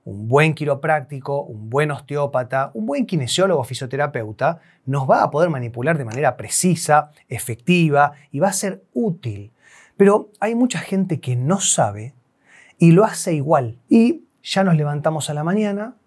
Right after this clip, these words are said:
y track para un lado, track para el otro. Pasa media hora y otra vez siento, y de nuevo, y de nuevo, y de nuevo, y lo hacemos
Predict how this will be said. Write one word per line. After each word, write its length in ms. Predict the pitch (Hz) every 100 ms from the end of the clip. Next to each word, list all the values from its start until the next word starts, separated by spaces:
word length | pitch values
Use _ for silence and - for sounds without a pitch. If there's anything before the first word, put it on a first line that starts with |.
| _ _ _
y 320 | 190 214 226 - _ _ _ _
track 440 | - 208 208 185 147
para 160 | 165
un 80 | 160
lado, 520 | 170 170 165 160 247 _ _
track 360 | - 208 185 165
para 200 | - 143
el 140 | 143
otro. 420 | 156 151 143 143 139
Pasa 280 | 170 170
media 340 | 160 156 156 175
hora 320 | 185 226 240 _ -
y 280 | - - 226
otra 320 | 190 170 -
vez 200 | 95 139
siento, 480 | - 175 170 175 175 -
y 100 | 160
de 140 | 156
nuevo, 440 | 170 139 113 110 - _ _ _ -
y 140 | 139
de 120 | 127
nuevo, 600 | 123 160 180 170 165 165 147
y 20 |
de 140 | 127
nuevo, 480 | 139 160 151 143 139
y 40 |
lo 80 | 127
hacemos 600 | 117 - 156 156 147 -